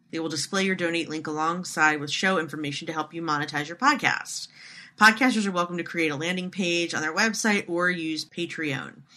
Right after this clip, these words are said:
to manage their crowdfunding strategy. And it says more applications coming soon. I don't know why this is different than just creating a link to Patreon and putting it in your show notes. Like, in general. Why can't I do that?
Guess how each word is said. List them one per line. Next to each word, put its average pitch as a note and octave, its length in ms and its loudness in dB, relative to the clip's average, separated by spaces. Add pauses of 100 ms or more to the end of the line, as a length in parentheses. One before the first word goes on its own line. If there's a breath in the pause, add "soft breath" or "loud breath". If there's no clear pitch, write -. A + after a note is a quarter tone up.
(200 soft breath)
to - 120 -12
manage D#3+ 340 -4
their D3+ 120 -6
crowdfunding D3 840 -6
strategy. A#2 840 -6 (280)
And E3+ 100 -6
it D3 100 -8
says D#3 220 -8
more D3+ 200 -8
applications D3+ 580 -6
coming D3+ 200 -8
soon. D#3 260 -2 (320 loud breath)
I C4+ 200 8
don't D4+ 300 4
know A3 120 6
why F#3+ 340 6
this F3+ 240 0
is E3 140 -6
different E3+ 440 -6
than D#3+ 200 -4
just E3 480 0
creating E3 560 0
a D#3+ 80 -2
link D#3 320 -4
to E3 100 -6
Patreon D#3 800 -4
and D3 120 -8
putting D#3 300 -6
it D3+ 120 -4
in D3+ 160 -6
your C#3+ 140 -6
show C#3+ 220 -8
notes. - 680 -12 (640)
Like, C#3 200 -10
in D3+ 120 -8
general. - 520 -6 (340)
Why - 120 -10
can't C3+ 260 -6
I F#2+ 80 -8
do D#2 160 -14
that? - 240 -14